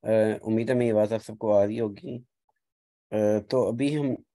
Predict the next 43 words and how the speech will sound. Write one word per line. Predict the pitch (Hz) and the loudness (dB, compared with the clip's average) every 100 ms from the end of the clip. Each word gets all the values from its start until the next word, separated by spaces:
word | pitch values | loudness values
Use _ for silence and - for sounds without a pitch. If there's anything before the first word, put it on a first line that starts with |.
| - | -4
अ, | |
एक | 123 117 110 117 | 2 2 2 2
activity | 123 117 127 131 | 0 0 -8 -8
करने | 127 113 113 | -2 -2 2
वाले | 107 104 | 0 0
थे। | 101 131 | -4 -8
And | 151 _ _ - _ - 104 107 | -8 _ _ -20 _ -6 -2 0
the | 107 | 0
name | 107 110 | 0 2
of | 117 | 2
the | 120 113 | 2 0
activity | - 117 110 113 | 0 -6 -4 0
was, | 110 110 | 0 0
अ, | - - 113 107 | -8 -4 0 0
to | 107 110 | -2 -10
create | 110 110 107 | -4 -2 0
a | 120 107 | 0 0
value | 107 120 | 0 -2
proposition | 120 117 110 104 104 123 117 | -6 -8 -8 -6 -4 -6 -2
for | 107 | 0
your | 101 101 | 0 -2
company। | 95 95 92 90 87 - - _ - _ - | -6 -6 -8 -10 -12 -20 -20 _ -20 _ -4
But | 117 117 | -2 -2
before | 120 113 123 131 | -2 -2 0 0
we | 143 | 2
get | 123 113 | 0 0
into | 117 113 | -4 -2
it, | 120 123 - _ _ _ 110 | -2 -4 -8 _ _ _ -2
मैं | 117 120 | 2 2
आपको | 117 131 | 0 -2
एक | |
demo | 120 113 117 131 | 2 2 2 0
value | 113 110 | 0 -2
proposition | 117 110 107 110 - 110 | -8 -8 -8 -6 -6 -2
के | 120 | 2
बारे | 104 98 101 107 | 4 4 0 -2
में | 107 107 104 | 0 0 -2
थोड़ी | 101 - 107 | -6 -6 -6
सी | - | -4
training | 110 - 110 101 110 | -8 -4 0 2 0
कर | 107 98 | 0 -2
देता | 98 98 | -4 -8
हूँ। | 123 | -10